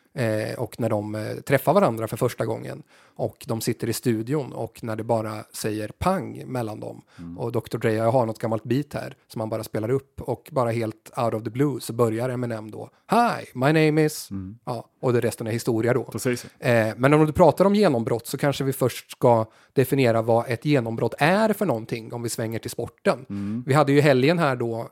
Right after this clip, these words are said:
Speaker 1: eh, Haaland
Speaker 2: Mm.
Speaker 1: till exempel
Speaker 2: I
Speaker 1: i
Speaker 2: Dortmund.
Speaker 1: Dortmund då,
Speaker 2: Ja.
Speaker 1: eh, som, eh, hoppar in, gjorde han va? I sin första match.
Speaker 2: Ja,
Speaker 1: Och
Speaker 2: precis.
Speaker 1: när matchen är slut så har han gjort hattrick. Det är ett genombrott. Det är det väl inte va?
Speaker 2: Nej, nej, det, det är ju inte det,
Speaker 1: Det är en
Speaker 2: men det är ju
Speaker 1: pangdebut.
Speaker 2: en,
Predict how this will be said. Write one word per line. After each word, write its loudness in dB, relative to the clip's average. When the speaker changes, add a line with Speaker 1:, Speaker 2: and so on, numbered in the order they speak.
Speaker 1:
eh, -8
Haaland 4
Speaker 2:
Mm. 2
Speaker 1:
till 0
exempel -4
Speaker 2:
I -2
Speaker 1:
i -2
Speaker 2:
Dortmund. 6
Speaker 1:
Dortmund 4
då, 0
Speaker 2:
Ja. -6
Speaker 1:
eh, -4
som, -2
eh, -4
hoppar 4
in, 2
gjorde 6
han 6
va? 4
I -4
sin -2
första 0
match. -2
Speaker 2:
Ja, 8
Speaker 1:
Och -4
Speaker 2:
precis. 2
Speaker 1:
när 6
matchen 2
är -2
slut -2
så -2
har 0
han 0
gjort -4
hattrick. -8
Det 4
är 4
ett -4
genombrott. -2
Det 8
är 10
det 8
väl 6
inte 0
va? -16
Speaker 2:
Nej, -10
nej, -2
det, 6
det 8
är 12
ju 10
inte 2
det, 10
Speaker 1:
Det 8
är 8
en 6
Speaker 2:
men 6
det 8
är 10
ju 10
Speaker 1:
pangdebut. 8
Speaker 2:
en, 4